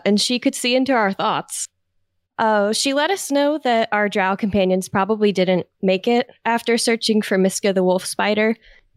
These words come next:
and she offered to help us with a new ship if we could confront Miska ourselves to bring balance back to the gods. And I know it sounds like we're falling for another trap, but I do trust her. She answered a lot of our questions, and she was really kind and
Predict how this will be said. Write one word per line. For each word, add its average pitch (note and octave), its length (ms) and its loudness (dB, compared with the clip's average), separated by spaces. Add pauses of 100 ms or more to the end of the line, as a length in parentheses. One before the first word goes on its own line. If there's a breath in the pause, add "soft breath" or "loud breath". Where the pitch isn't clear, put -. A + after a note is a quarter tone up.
(120)
and G#3 160 2
she A3+ 120 0
offered A3 360 -2
to G3+ 60 0
help F#3 260 -4
us F#3 240 -2
with G3 180 0
a F#3+ 60 2
new F#3 160 4
ship - 280 -2
if F#3+ 160 -2
we F3+ 100 0
could F3+ 320 -2
confront G3 440 -2
Miska F#3 320 -2
ourselves E3+ 680 -2
to F#3+ 100 0
bring F3 260 0
balance E3 400 -2
back F3+ 260 -4
to F3+ 120 -2
the E3 80 0
gods. D#3 540 -2 (500)
And G#3 360 0
I A3 140 0
know B3+ 160 2
it F4 120 -2
sounds A#3+ 360 0
like C4+ 180 -2
we're B3 140 2
falling F#3 420 2
for G#3+ 200 0
another F#3 320 2
trap, D#3+ 380 -4 (120)
but F3+ 300 0
I F3+ 240 2
do A#3 300 -2
trust - 420 -4
her. E3 300 -2 (320)
She A#3 280 -2
answered B3+ 320 0
a C#4 60 2
lot G3 220 0
of G3 100 -2
our F3 100 2
questions, F#3+ 680 0
and F3 240 0
she A3+ 120 0
was G#3 140 0
really A3 180 2
kind F3 460 0
and E3 240 -2